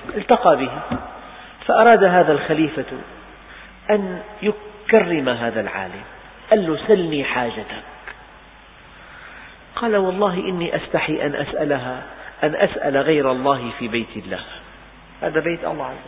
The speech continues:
وجل، "أستحي أن أسأل أحدا سواه". فلما التقى به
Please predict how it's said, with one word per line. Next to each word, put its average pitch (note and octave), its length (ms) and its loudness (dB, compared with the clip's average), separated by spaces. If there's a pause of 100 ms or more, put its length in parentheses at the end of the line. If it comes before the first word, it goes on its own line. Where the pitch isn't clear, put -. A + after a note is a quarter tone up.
(100)
وجل، - 180 -14 (800)
"أستحي F#3 500 2
أن D3+ 40 2
أسأل E3+ 360 0
أحدا C#3+ 520 2
سواه". D#3 260 -2 (1500)
فلما A3+ 320 8
التقى F#3 400 4
به D#3 280 -2